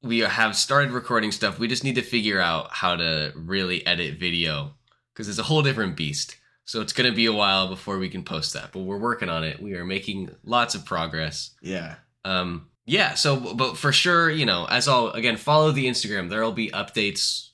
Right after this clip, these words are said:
Speaker 1: for whatever it is. You know, if we, when we d-, do decide to start the YouTube channel,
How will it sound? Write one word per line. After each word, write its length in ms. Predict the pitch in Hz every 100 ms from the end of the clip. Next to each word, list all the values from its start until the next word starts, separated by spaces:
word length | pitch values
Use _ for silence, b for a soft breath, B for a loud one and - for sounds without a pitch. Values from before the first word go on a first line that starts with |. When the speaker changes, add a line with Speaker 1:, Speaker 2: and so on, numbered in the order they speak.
| _
Speaker 1:
for 300 | - 113 101
whatever 460 | 98 92 82 82
it 80 | 71
is. 260 | 60 50 -
You 60 | 98
know, 140 | 90
if 160 | 92 -
we, 80 | 98
when 320 | 101 98 95
we 120 | 98
d-, 180 | 82 95
do 240 | - 113
decide 340 | 101 - 104 92
to 60 |
start 280 | - 107 95
the 80 | 90
YouTube 440 | 98 95 98 90
channel, 580 | - 95 90 90 85